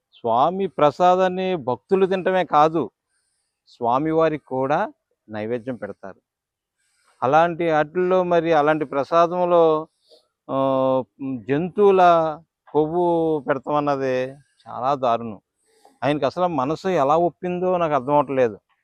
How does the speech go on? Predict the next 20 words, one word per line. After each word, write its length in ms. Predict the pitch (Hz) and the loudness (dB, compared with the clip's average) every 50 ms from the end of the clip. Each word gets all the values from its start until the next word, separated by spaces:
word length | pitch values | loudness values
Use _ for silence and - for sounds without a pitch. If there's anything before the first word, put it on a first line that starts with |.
| _ _ _ _ _ _ _ _ - | _ _ _ _ _ _ _ _ -6
అంటే 160 | 135 160 226 - | -4 -2 -2 -2
భగవంతుడి 840 | - 107 123 123 139 165 185 196 208 202 196 170 160 202 202 202 | 0 0 2 2 2 4 2 2 2 0 0 0 2 4 4 4
మీద 220 | 202 202 208 202 | 4 2 0 0
కూడా 800 | 196 202 180 - 185 185 190 196 190 208 214 214 214 214 208 202 185 - - _ _ _ _ _ _ _ _ _ _ _ - | 0 -2 -2 -2 -2 -2 0 0 2 2 2 4 4 4 4 4 2 0 -6 _ _ _ _ _ _ _ _ _ _ _ 4
వ్యాపారమేనా? 680 | 156 170 165 185 180 170 160 151 143 139 143 190 277 - _ _ _ _ _ _ _ _ _ _ _ _ _ _ _ _ _ _ _ _ _ _ _ _ _ _ - - _ - | 6 6 6 6 4 2 2 0 -2 -2 -4 -6 -8 -12 _ _ _ _ _ _ _ _ _ _ _ _ _ _ _ _ _ _ _ _ _ _ _ _ _ _ -20 -20 _ -4
ఆ 100 | 117 135 | -2 -2
స్వామి 920 | 139 - - - - 151 190 214 220 220 220 214 208 208 208 202 202 202 180 - - | -2 -2 0 2 2 2 2 2 0 0 0 0 0 0 0 0 -2 -4 -6 -6 -6
కొన్ని 200 | 185 185 185 175 | -4 -2 0 2
డబ్బులు 260 | 151 151 147 160 202 | 2 2 2 4 6
ఎలాగా 260 | 190 185 190 190 208 | 6 6 6 6 4
లాగేసుకున్నాడు 640 | 208 196 175 170 180 208 196 - - 202 202 202 175 156 | 4 6 4 4 4 2 0 -2 -4 -2 0 0 0 0
ఈయన, 180 | 131 107 95 - _ _ _ _ _ _ _ _ _ _ _ _ - 127 | -2 -4 -6 -10 _ _ _ _ _ _ _ _ _ _ _ _ -4 -2
అదే 260 | 165 185 226 233 226 | 2 6 6 6 6
డబ్బుల 340 | 196 180 170 165 170 208 220 | 6 6 4 4 6 4 4
రూపంలో 320 | 220 196 208 220 220 214 | 4 4 2 0 0 0
తీసుకోవచ్చు 520 | 185 190 190 - - 220 196 - - 202 | -2 -4 -6 -4 -4 -6 -6 -4 -2 0
కదా. 260 | 202 196 196 196 196 196 _ _ _ _ _ _ _ _ _ _ _ _ _ _ _ _ _ _ _ _ _ _ _ _ _ _ _ _ _ _ _ _ _ _ _ _ _ _ _ - | 0 2 0 0 -2 -6 _ _ _ _ _ _ _ _ _ _ _ _ _ _ _ _ _ _ _ _ _ _ _ _ _ _ _ _ _ _ _ _ _ _ _ _ _ _ _ -2
ఆ 300 | 120 131 151 156 165 165 | 2 4 6 6 6 6
నెయ్యిలోను 840 | 156 139 135 139 151 170 190 202 202 202 208 208 208 202 202 185 | 4 2 0 0 0 2 4 4 6 6 6 6 4 2 0 0
కూడా 420 | 156 170 175 175 170 160 127 113 | 2 4 6 8 8 8 6 6